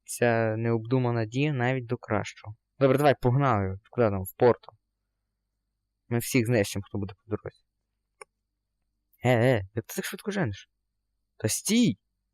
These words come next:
А, ну, ти мене чекаєш, добре. Розумніця, слухайте. А в нього навіть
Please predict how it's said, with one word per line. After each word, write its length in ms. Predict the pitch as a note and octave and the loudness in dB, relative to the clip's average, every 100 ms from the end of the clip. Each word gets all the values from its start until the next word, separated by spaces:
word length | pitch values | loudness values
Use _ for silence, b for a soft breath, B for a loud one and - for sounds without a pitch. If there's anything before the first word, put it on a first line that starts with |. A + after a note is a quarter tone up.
| _ _ _ _ _ _ _ _ _ _ _ - | _ _ _ _ _ _ _ _ _ _ _ -6
А, 80 | |
ну, 340 | G#2+ G2+ G2+ G2+ _ _ | -4 -4 -10 -14 _ _
ти 120 | - | -12
мене 140 | G#2+ G#2+ | -10 -10
чекаєш, 480 | - - G#2+ G2+ _ | -10 -6 -6 -6 _
добре. 160 | A2 G2+ _ _ _ _ _ _ _ _ _ _ _ _ _ | -20 -20 _ _ _ _ _ _ _ _ _ _ _ _ _
Розумніця, 600 | A#2+ B2 D#3 C4+ C5 - | -2 0 0 0 -2 -4
слухайте. 640 | E3 - C3 B2 - A#2 A#2 B2 _ _ | -4 -4 -8 -8 -10 -8 -8 -10 _ _
А 100 | C3 | 0
в 20 | |
нього 200 | D3+ F#3+ | 2 2
навіть 200 | G#3 G3+ | 0 -4